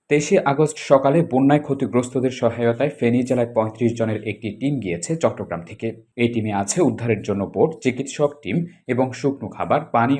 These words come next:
ওষুধ সহ নানা খাদ্য সামগ্রী। এরই মধ্যে ছাগলনাইয়া উপজেলার মুহুরীগঞ্জ, ফাজিলপুর সহ বিভিন্ন এলাকায় বোট দিয়ে ক্ষতিগ্রস্তদের উদ্ধার তৎপরতা শুরু করেছেন তারা।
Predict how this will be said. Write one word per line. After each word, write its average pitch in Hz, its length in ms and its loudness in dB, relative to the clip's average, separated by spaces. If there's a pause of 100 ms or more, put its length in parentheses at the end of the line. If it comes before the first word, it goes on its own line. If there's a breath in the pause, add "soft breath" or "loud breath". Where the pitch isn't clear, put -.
(100)
ওষুধ 113 340 2
সহ - 460 -4
নানা 107 260 -2
খাদ্য 117 320 -4
সামগ্রী। 98 500 -6 (180)
এরই 135 160 4
মধ্যে 190 360 4
ছাগলনাইয়া 165 640 4
উপজেলার 165 640 2
মুহুরীগঞ্জ, 139 680 2 (100)
ফাজিলপুর 135 500 0
সহ 113 460 -2 (220 loud breath)
বিভিন্ন 143 380 0
এলাকায় 120 440 2
বোট 120 240 -2 (100)
দিয়ে 131 160 2
ক্ষতিগ্রস্তদের 120 720 -4
উদ্ধার 117 480 -6
তৎপরতা 92 500 -4
শুরু 131 240 -6
করেছেন 127 480 -6
তারা। 76 300 -6